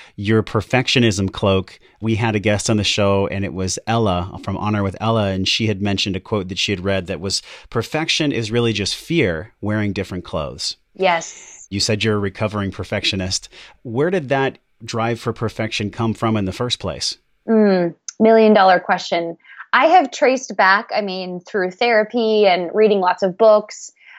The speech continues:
Speaker 2: I have tried to trace back where that initiated, and I, I don't really know. I know that being an athlete growing up and, and really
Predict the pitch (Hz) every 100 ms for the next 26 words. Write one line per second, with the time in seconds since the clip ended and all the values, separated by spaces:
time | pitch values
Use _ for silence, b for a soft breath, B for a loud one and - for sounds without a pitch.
0 | B B 202 240 285 240 262 240 220 226
1 | 208 - 190 190 185 185 185 - 185 180
2 | - 233 233 254 247 - 196 208 240 262
3 | - 233 202 - 220 233 - 208 208 208
4 | 190 180 185 247 294 - 196 202 208 202
5 | 208 196 185 - 214 208 190 - 180 -
6 | 208 196 202 185 185 180 185 180 175 -
7 | 180 175 185 185 185 185 180